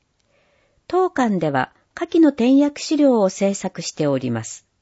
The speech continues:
ご希望の方には実費にてお分けしますので、ぜひご連絡ください。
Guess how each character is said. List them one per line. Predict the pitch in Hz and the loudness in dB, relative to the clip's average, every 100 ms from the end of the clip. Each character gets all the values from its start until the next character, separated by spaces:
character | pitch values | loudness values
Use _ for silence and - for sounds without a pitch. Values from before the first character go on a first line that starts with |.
| _ _ _ _ _ _ | _ _ _ _ _ _
ご | 202 | -8
希 | 196 330 | -4 -2
望 | 349 349 | 0 2
の | 349 330 | 2 0
方 | 330 330 | -2 2
に | 285 | 2
は | 208 | 2
実 | 151 175 - | -2 -8 -4
費 | 294 | 0
に | 339 349 | 0 2
て | 277 | 0
お | 202 | 0
分 | 208 | -2
け | - | -4
し | - 226 | -6 -4
ま | 226 | -4
す | - | -2
の | 156 135 | -2 -2
で、 | 120 117 - | -4 -6 -4
ぜ | - | -4
ひ | 294 285 | 0 0
ご | 175 | 0
連 | 165 190 | 0 -2
絡 | 196 185 - | -2 -6 -8
く | 151 | -8
だ | 143 | -8
さ | - 131 | -8 -8
い。 | 120 | -8